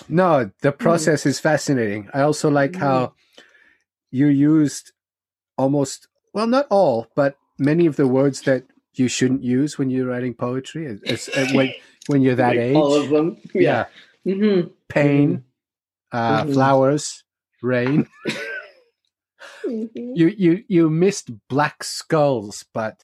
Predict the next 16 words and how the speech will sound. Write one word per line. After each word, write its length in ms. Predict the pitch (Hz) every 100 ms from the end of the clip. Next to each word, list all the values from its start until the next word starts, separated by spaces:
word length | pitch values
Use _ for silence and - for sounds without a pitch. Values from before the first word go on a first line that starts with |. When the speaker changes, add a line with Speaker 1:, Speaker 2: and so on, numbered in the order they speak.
| _
Speaker 1:
hopefully 360 | 147 - 147
there's 160 | 175 247
Speaker 2:
Oh, 40 | 240
no, 100 | 233
Speaker 1:
another. 160 | 220 226
Speaker 2:
no. 240 | 196 160 - -
Yeah. 240 | 139 - 147
Speaker 1:
No? 200 | 151 165
Speaker 2:
No, 200 | 170 175
there's 220 | 185 180
Speaker 1:
Oh. 40 |
Speaker 2:
another. 480 | 160 175 165 131 - 139 -
There's 240 | 151 151 151
another. 420 | 139 135 131 -
Speaker 1:
<laughs> 200 | - -
Okay. 600 | 262 - - 202 185 104